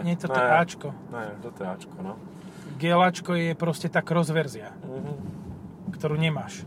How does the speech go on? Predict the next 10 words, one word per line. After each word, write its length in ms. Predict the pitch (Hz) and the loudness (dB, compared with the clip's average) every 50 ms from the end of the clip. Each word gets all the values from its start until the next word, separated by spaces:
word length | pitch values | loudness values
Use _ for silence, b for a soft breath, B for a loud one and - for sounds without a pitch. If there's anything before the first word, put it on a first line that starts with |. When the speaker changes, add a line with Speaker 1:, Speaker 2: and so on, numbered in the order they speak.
| - - | -12 -10
Speaker 2:
Mhm. 300 | 127 143 151 156 165 165 165 - - - - - - - - - B B B B B | -8 -6 -4 -4 -4 -4 -4 -6 -10 -14 -12 -12 -10 -10 -12 -12 B B B B B
Speaker 1:
No 80 | - 202 | -2 0
jasné, 300 | 196 190 208 196 185 214 | 2 4 4 4 6 4
že 100 | 190 165 | 4 4
sa 120 | 170 190 180 | 6 6 6
ti 160 | - 180 165 - - - - - - B B | 6 4 -2 -2 -4 -12 -16 -14 -14 B B
sem 200 | B - - 160 | B -4 -2 -2
pichne 320 | 147 190 185 165 - 170 156 | 0 0 0 0 2 0 0
vodič, 340 | 143 143 156 160 190 180 - | 2 2 2 2 2 0 -2
čoho? 460 | - - 196 196 180 208 233 226 196 | 0 4 6 8 8 8 6 6 2